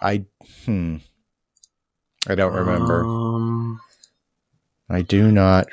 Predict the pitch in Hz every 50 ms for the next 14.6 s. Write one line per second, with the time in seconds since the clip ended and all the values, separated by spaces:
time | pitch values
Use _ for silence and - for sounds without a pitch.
0 | - 101 95 92 87 - - - - 180 196 208 202 185 139 - 160 160 151 131
1 | 127 120 113 107 - - 160 151 139 135 - - 147 143 143 139 131 127 - 135
2 | 131 123 117 110 104 110 104 101 98 95 - - - - 120 113 - - 117 117
3 | 117 113 113 117 101 107 131 131 113 101 95 90 101 101 107 107 107 - - -
4 | 117 131 135 139 - 104 107 107 110 110 120 131 131 - - - - _ _ _
5 | - - _ _ - - _ _ _ _ _ _ _ _ _ _ _ _ _ _
6 | _ _ _ _ _ _ _ _ _ _ _ _ _ _ - - - 640 587 571
7 | 523 508 508 494 - 523 _ _ _ _ _ _ _ _ _ - 117 - - -
8 | - 113 117 120 131 151 - - - - - - - - - - - - - _
9 | _ _ _ _ _ _ _ _ _ _ _ _ _ _ _ _ _ _ - _
10 | _ _ _ _ _ _ _ _ _ _ _ _ _ _ _ _ _ _ _ _
11 | _ _ _ _ _ _ _ _ - - 107 110 110 113 117 120 123 123 123 127
12 | 127 131 135 131 131 131 131 135 135 - 127 135 127 120 117 117 123 127 - 147
13 | 131 - 151 139 135 - 165 156 143 131 135 131 127 123 120 120 113 113 113 -
14 | - - - 123 117 110 110 110 110 117 131 135